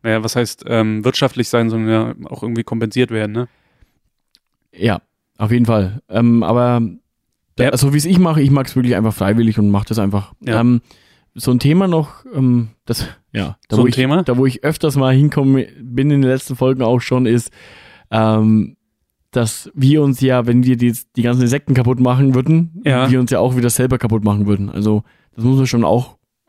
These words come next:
Speaker 2: ein Stück weit so sehen, dass, dass, dass wir auch nicht wollen, dass alle Insekten aussterben.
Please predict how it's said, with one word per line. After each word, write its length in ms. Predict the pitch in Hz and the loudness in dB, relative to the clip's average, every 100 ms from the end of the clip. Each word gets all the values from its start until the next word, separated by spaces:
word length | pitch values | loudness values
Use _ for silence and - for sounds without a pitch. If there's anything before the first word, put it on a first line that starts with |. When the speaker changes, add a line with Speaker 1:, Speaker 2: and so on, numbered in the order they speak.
| _ - | _ -10
Speaker 2:
ein 80 | 131 | -4
Stück 220 | 147 139 | -4 0
weit 180 | 123 - | -2 0
so 240 | 135 151 | 0 2
sehen, 320 | 151 147 147 | 2 0 2
dass, 240 | 127 117 - | 0 -2 -6
dass, 360 | 98 117 - | -8 -8 -10
dass 180 | - 110 | -6 0
wir 360 | 120 127 98 - | 2 2 0 0
auch 140 | 135 | 0
nicht 160 | 143 113 | 2 2
wollen, 220 | 113 131 | 0 2
dass 180 | 123 - | 0 -2
alle 160 | 120 | 0
Insekten 280 | 117 139 - | 0 -2 -2
aussterben. 500 | 87 107 - 95 98 | -2 -2 -2 -4 -6